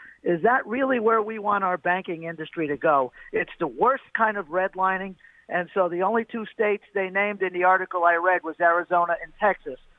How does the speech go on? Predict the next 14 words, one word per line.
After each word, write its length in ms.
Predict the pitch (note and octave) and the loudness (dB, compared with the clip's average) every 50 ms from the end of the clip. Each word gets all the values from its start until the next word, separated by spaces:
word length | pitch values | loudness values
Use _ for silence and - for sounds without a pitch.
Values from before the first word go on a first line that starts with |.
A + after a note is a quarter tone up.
| _ _ _ _ | _ _ _ _
But 200 | - E3 D#3+ - | -4 -4 -2 -2
nineteen 500 | E3+ F#3 G#3 A#3+ B3+ B3+ - B3+ B3+ B3+ | 2 2 2 2 2 -2 -6 -4 -4 -2
attorney 460 | A#3+ A#3 A#3 - A#3 A3+ A3+ A3+ A3+ G#3+ | -2 -2 -2 -2 -2 -2 -2 -2 -4 -4
generals 480 | - A3 G#3+ G#3 G3 F#3 F3 F3+ F3 D3+ | -2 -2 -2 0 -2 -2 -4 -4 -4 -6
are 120 | F3 D3+ | -10 -6
going 320 | - F3 F#3+ G3+ G3+ G3+ | -2 0 0 0 2 2
after 340 | G3+ G#3 G#3+ G#3 - G#3+ G3+ | 4 4 2 2 0 -2 -4
the 140 | F3 E3+ E3+ | -2 -2 0
most 320 | D#3+ F#3+ G#3+ A#3+ C4 - | 2 4 4 4 2 -4
woke, 460 | A3 G#3 A3 A#3 A3+ G#3 G3+ - - - - _ _ _ _ _ _ _ _ _ | -8 -2 0 2 2 2 0 -4 -8 -14 -14 _ _ _ _ _ _ _ _ _
uh, 360 | - E3 E3+ E3 E3 E3 E3 D#3+ | -4 -2 0 2 2 2 0 0
E 200 | - G#3+ A3 A#3 A#3 | 0 2 4 4 6
S 140 | A#3 A#3 - - _ - - | 4 4 0 -4 _ -12 -6
G, 380 | G#3+ B3 A#3 G3 F3 F3+ - | -2 -2 -2 -2 -2 -6 -12